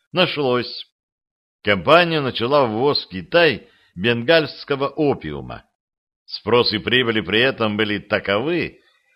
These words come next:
что и китайские партнёры англичан, и контролировавшие их чиновники мгновенно забыли о действующем законодательстве империи Цин.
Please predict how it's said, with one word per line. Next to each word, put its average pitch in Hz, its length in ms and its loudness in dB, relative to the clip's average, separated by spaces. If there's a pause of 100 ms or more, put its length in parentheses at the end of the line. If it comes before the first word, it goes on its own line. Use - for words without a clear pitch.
что - 160 -4
и 113 100 2
китайские 104 680 0
партнёры 127 680 0
англичан, 104 760 0 (380)
и 110 160 0
контролировавшие 123 1120 0
их - 120 -10
чиновники 139 600 -4
мгновенно 123 720 2
забыли 143 600 0 (240)
о 117 160 6
действующем 151 800 0
законодательстве 123 1120 0
империи 120 580 -2
Цин. 104 440 -4